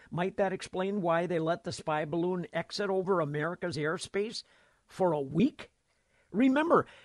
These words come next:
during that week, that thing came down through Canada, across Montana, throughout the Midwest, taking, uh, copious photographs, I would assume,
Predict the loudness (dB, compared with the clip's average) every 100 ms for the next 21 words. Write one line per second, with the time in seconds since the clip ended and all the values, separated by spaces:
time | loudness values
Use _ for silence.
0 | _ -2 2 2 4 4 2 0 0 -2
1 | -2 -4 -4 -2 -2 0 -2 -2 -2 0
2 | -2 0 -2 -2 -2 -2 -2 -2 -4 -6
3 | _ -8 -2 0 0 0 0 0 -4 -4
4 | -2 -4 -6 -20 -20 _ _ -20 _ 0
5 | 4 6 4 2 0 2 2 4 4 4
6 | 2 -6 _ _ _ -4 -4 -2 -2 0
7 | 2 2 2 0 -4 -2 -2 2 0 2
8 | 2 2 4 4 4 2 0 0 2 0
9 | -4 2 4 4 2 -2